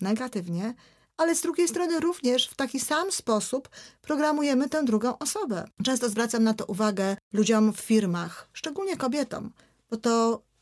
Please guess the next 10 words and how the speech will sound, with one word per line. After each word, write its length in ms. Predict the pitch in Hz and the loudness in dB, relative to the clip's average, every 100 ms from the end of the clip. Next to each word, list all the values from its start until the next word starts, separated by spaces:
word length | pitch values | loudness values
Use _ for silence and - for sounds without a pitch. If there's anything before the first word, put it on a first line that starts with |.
| _ | _
zwłaszcza 460 | 208 208 269 - 233 | -2 2 2 0 0
kobiety 560 | 247 254 202 180 185 - _ _ _ _ - | 2 2 2 -2 -10 -12 _ _ _ _ 2
mają 340 | 214 208 202 | 2 4 2
taką 480 | 214 196 202 196 208 | 0 -2 0 0 -2
zdolność 560 | - 175 208 214 190 170 | -4 0 2 2 2 -2
deprecjonowania 800 | 196 185 185 196 190 202 196 190 - _ | -2 -2 0 0 2 2 0 -2 -6 _
swojej 300 | - 202 190 | -4 0 0
pracy, 600 | 180 208 220 220 202 190 | 0 0 0 0 -6 -6
swojego 460 | 190 - 180 175 180 | -6 -2 -2 0 0
dzieła, 480 | 170 196 202 196 | 2 2 2 0